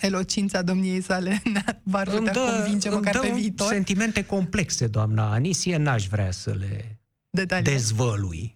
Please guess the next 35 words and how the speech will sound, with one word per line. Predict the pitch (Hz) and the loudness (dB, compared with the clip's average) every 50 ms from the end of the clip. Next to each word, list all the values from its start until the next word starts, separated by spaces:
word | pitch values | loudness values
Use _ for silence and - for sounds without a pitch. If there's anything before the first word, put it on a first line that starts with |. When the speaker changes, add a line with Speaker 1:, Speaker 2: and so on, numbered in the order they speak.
| _ - | _ -6
Speaker 2:
aici | - 104 107 117 135 131 | -4 -2 0 0 0 -2
ce | - - 131 | -2 -2 -2
sentimente | 110 - - 117 95 - - 185 - - 135 117 - | -2 0 0 0 0 0 0 0 0 -2 -2 0 0
îmi | 127 123 | 0 0
dă | 113 123 120 | 0 2 0
mie | 117 123 120 113 | 2 2 0 0
doamna | 107 110 120 117 113 117 113 107 | 0 0 0 0 2 2 0 0
Anisie, | 107 104 117 170 190 - - - 240 247 269 277 - - _ _ _ _ _ _ _ _ _ | 0 0 0 0 0 -2 -2 -2 -2 -2 -2 -4 -8 -16 _ _ _ _ _ _ _ _ _
însă | - 165 170 196 233 233 226 - - 240 233 226 226 220 214 202 190 180 180 - - - - | -2 -2 0 0 0 0 -2 -2 0 0 0 2 2 2 2 0 0 -2 -4 -8 -12 -12 -6
dacă | 170 156 143 175 175 - 180 | -2 0 0 0 0 0 -2
face | 151 - 226 262 247 - 220 | -2 0 -2 -2 -2 0 0
așa | 185 165 - 214 214 | 0 0 0 -2 -2
ceva | - - 196 156 170 180 | -2 -2 -2 0 0 0
T | 185 - | -2 -2
V | 190 165 147 | -2 -2 0
R-ul, | 147 123 120 117 113 110 120 156 208 | 0 2 2 2 2 2 0 0 0
se | 214 - 214 | -2 0 0
mai | 208 208 208 | 0 2 2
realizează | 208 214 226 220 220 208 226 254 269 233 262 254 | 2 0 0 0 0 0 0 0 0 0 -2 -2
ceva. | 262 - 262 247 262 254 190 - - _ _ _ _ _ _ _ _ _ _ _ _ _ _ _ _ _ _ _ | -2 -2 0 0 0 -2 -2 -4 -10 _ _ _ _ _ _ _ _ _ _ _ _ _ _ _ _ _ _ _
Uh, | - 165 175 175 170 170 165 165 160 151 - - _ _ _ _ _ _ _ _ _ _ _ _ _ _ _ - | -2 0 2 2 2 2 0 0 -2 -4 -6 -10 _ _ _ _ _ _ _ _ _ _ _ _ _ _ _ -2
își | 170 175 156 147 | 0 0 0 0
justifică | 151 190 196 - - - - 247 240 - 269 - - 233 226 220 214 208 - - _ _ _ _ | 0 0 -2 -2 -2 -4 -4 -4 -2 -2 -4 -2 -2 0 0 0 0 -2 -6 -12 _ _ _ _
într-o | - 185 190 196 196 180 - 185 190 185 | -4 -2 -2 -2 -2 -2 0 0 0 2
măsură | 175 175 175 165 - 226 214 220 | 2 2 0 0 0 0 -2 0
ceva | 208 - - 190 170 208 | 0 0 0 0 0 0
mai | 220 214 202 196 | 0 0 0 0
mare | 185 202 220 220 208 214 | 0 0 0 0 0 -2
existența | 214 185 180 180 196 190 - - 226 202 151 120 - 117 117 | 0 0 0 0 -2 -2 -2 -2 0 0 0 0 0 -2 -2
T | 110 - | 0 0
V | 113 107 107 | 0 0 2
R-ul | 107 107 113 110 110 | 2 0 0 0 -2
dacă | 107 107 107 - 113 | -2 -2 -2 -2 -2
face | - 107 104 101 - - | -2 -2 -2 -2 -2 -2
asta. | 107 104 - - - | -4 -4 -6 -8 -14